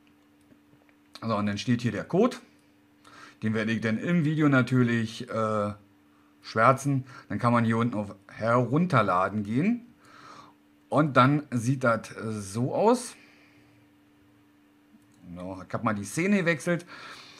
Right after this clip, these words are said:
dass ihr den Code eingibt im Store, ganz normal. Ich hab jetzt auch meine Kamera ausgeblendet.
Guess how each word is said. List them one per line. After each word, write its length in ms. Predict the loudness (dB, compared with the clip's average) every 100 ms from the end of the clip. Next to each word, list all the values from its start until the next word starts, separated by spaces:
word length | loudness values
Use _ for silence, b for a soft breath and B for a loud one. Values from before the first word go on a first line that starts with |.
| B
dass 460 | 2 8 8 6 -2
ihr 540 | 0 6 8 10 6 2
den 280 | -4 -2 -2
Code 260 | 0 0 4
eingibt 400 | 4 4 2 -2
im 200 | -2 -2
Store, 380 | 2 6 6
ganz 240 | 6 2 2
normal. 420 | 2 6 6 4
Ich 100 | 0
hab 120 | 0
jetzt 140 | 0 0
auch 60 |
meine 180 | -2 -4
Kamera 340 | -2 0 2 2
ausgeblendet. 720 | 0 0 -2 0 0 -2